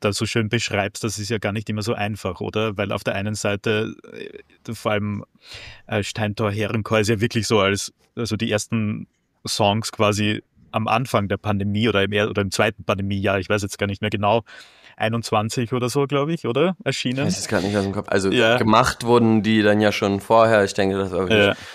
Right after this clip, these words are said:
Speaker 2: die Songs kommen aus Anfang, Anfang Pandemiezeit und, äh, knapp davor. Also das hat, das hat, das Ding hat schon vor der Pandemie angefangen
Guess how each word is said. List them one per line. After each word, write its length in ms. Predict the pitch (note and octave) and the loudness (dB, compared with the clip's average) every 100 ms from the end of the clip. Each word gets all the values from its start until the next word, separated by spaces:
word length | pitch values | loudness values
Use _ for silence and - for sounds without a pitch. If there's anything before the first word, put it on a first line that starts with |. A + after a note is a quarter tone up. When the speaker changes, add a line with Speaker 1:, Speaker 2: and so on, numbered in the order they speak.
| - - | -16 -4
Speaker 2:
die 60 | |
Songs 240 | G2+ G#2 - | 0 0 2
kommen 200 | G#2 G2 | 2 2
aus 180 | F2+ | 0
Anfang, 380 | - G#2 - F#2+ | 0 -2 0 0
Anfang 320 | - F2 D#2 | -2 -6 -8
Pandemiezeit 840 | E2+ F#2+ F#2+ F#2+ F#2 - F2 F2 - | -8 -8 -6 -6 -8 -8 -8 -6 -2
und, 280 | G#2+ - | -4 -2
äh, 140 | F#2+ G2+ | 0 0
knapp 320 | - A#2 - | 2 0 2
davor. 300 | G#2+ - G#2+ | 0 4 6
Also 200 | F#2+ G2 | 6 2
das 220 | F#2+ - | -4 -2
hat, 320 | A2+ G2 - | 0 -2 -4
das 80 | - | -6
hat, 160 | A2+ G2+ | -6 -4
das 100 | - | 0
Ding 180 | B2 A2+ | 2 2
hat 140 | G#2+ | 2
schon 140 | A2+ | -2
vor 160 | A2 A2+ | 0 2
der 80 | G#2+ | 2
Pandemie 400 | A2+ G2+ G2+ G#2 | 0 -2 0 2
angefangen 520 | C3+ D3 C#3+ B2 B2+ | 4 4 4 0 0